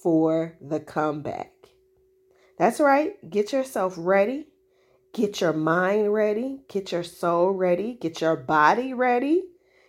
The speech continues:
Get your spirit prepared for the next place of victory. Because one thing that we know for sure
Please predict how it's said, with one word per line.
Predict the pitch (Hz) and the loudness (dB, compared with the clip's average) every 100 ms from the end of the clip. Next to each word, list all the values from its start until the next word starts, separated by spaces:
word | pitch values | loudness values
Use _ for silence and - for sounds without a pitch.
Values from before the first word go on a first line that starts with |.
| _ | _
Get | 247 269 262 | -4 -2 0
your | 214 | -2
spirit | 196 - - 254 262 285 262 - | -2 -10 -4 0 2 2 0 -2
prepared | 254 214 - - 277 262 202 151 151 - _ _ _ - | -2 -2 -4 -4 -2 2 2 4 2 -4 _ _ _ 4
for | 226 190 | 6 6
the | 165 180 175 | 4 2 0
next | 180 185 208 214 226 - - - | -2 0 0 0 -2 -12 -20 -8
place | 165 160 160 - | -4 -2 -4 -6
of | 147 | -4
victory. | 151 139 - 104 80 - _ _ _ _ - | -4 -4 -6 -10 -10 -16 _ _ _ _ -4
Because | 233 233 233 220 | -2 0 0 0
one | 226 311 427 | 2 2 2
thing | 415 330 302 | 0 0 0
that | 247 | -2
we | 240 254 | -2 -6
know | 240 220 226 | -2 -2 -2
for | - 202 | -2 -4
sure | 202 - 233 214 131 127 | -4 -8 -4 -2 -2 -6